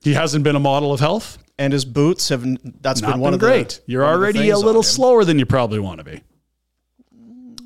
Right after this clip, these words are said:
Speaker 1: Good food for thought, though. Go,
Speaker 2: Delicious.
Speaker 1: go read the Frank Baum.
Speaker 2: Frank Baum.
Speaker 1: Speaking of, uh, Canucks, former Canucks, Canucks moving. How about, uh, the Islanders? We saw the trade last week. They get an
Speaker 2: Yeah.
Speaker 1: extension done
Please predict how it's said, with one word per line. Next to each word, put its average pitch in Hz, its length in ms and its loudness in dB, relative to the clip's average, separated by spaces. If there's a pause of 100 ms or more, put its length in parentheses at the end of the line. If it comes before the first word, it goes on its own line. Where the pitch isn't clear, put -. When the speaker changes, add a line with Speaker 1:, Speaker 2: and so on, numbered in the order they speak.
(420)
Speaker 1:
Good 139 140 -2
food 165 180 -2
for 151 100 -4
thought, 143 260 -2
though. 82 140 -12 (720)
Go, - 60 -20
Speaker 2:
Delicious. 135 340 -4
Speaker 1:
go 135 80 2
read 131 180 0
the 135 60 -8
Frank 143 240 -2
Baum. 80 200 -8 (280)
Speaker 2:
Frank - 360 -18
Baum. 71 260 -18
Speaker 1:
Speaking 202 360 0
of, 170 160 2
uh, 165 540 2
Canucks, 165 300 0
former 233 360 2
Canucks, - 580 -12
Canucks 226 300 2
moving. 196 440 4 (200)
How 226 220 2
about, 190 440 0
uh, 156 380 4
the 139 140 0
Islanders? 135 500 -2
We 120 60 -4
saw 156 160 0
the 135 60 -6
trade 202 300 0
last 110 300 -4
week. 135 180 -6
They 165 100 -2
get 180 120 0
an 180 60 -4
Speaker 2:
Yeah. 180 40 0
Speaker 1:
extension 190 640 -2
done 220 520 0